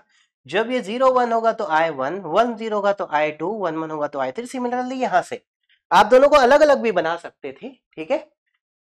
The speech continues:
आप अलग अलग भी बना सकते थे। अब हमें ये वैल्यू चाहिए, हमें ये वैल्यू चाहिए।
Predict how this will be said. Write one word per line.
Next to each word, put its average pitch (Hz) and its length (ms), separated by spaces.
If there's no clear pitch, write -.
आप 160 240
अलग 180 220
अलग 139 220
भी 233 100
बना 139 280
सकते 180 440
थे। 143 80
अब 214 320
हमें 247 180
ये 302 220
वैल्यू 175 360
चाहिए, 107 360
हमें 277 260
ये 262 200
वैल्यू 147 340
चाहिए। 139 340